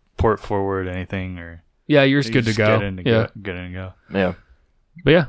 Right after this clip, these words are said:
Speaker 2: that was, that's been, that's been cool. I
Speaker 1: Yeah.
Speaker 2: like, honestly, I'm,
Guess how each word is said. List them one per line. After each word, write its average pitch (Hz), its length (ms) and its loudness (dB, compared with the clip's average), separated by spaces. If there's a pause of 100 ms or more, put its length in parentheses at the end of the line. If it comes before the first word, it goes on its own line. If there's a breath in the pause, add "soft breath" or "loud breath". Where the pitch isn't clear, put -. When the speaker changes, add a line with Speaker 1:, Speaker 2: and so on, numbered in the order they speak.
Speaker 2:
that 120 80 2
was, 127 260 2
that's 127 160 2
been, 120 360 2
that's 143 160 0
been 127 120 4
cool. 110 260 2 (160)
I 110 100 0
Speaker 1:
Yeah. - 20 8
Speaker 2:
like, 175 280 6
honestly, 147 600 4
I'm, 131 320 -6